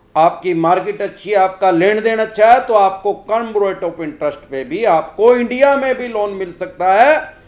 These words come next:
यहाँ पे छह रुपये पैंतीस पैसे में per year पे भी आपको home loan मिल रहा है, एलआईसी दे रही है।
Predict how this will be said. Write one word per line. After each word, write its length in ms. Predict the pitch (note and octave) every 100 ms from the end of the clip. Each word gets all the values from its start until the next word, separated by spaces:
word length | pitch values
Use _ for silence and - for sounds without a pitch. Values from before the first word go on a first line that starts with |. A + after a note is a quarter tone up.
| _ -
यहाँ 220 | D#3+ A#3+
पे 220 | - F#3 F#3
छह 280 | - C#4
रुपये 260 | C#4 C4+ B3+
पैंतीस 460 | B3 A3 G#3+ A3 G#3+
पैसे 320 | G3+ F3 G3
में 360 | F#3+ F#3+ G#3 - - -
per 100 | A#3+
year 240 | C#4+ C4+ A#3
पे 240 | G3+ F3
भी 400 | C#3+ G3 D4 - - -
आपको 460 | E3 G3 F#3+ G#3+ F#3+
home 220 | E3 D#3
loan 280 | D3 F#3+ G#3+
मिल 100 | C3
रहा 320 | B2 B2 C3
है, 280 | E3+ - -
एलआईसी 460 | D3 C#3+ C#3 C#3 D#3+
दे 160 | C#3 C#3
रही 160 | C#3+
है। 280 | G#3+ B3 -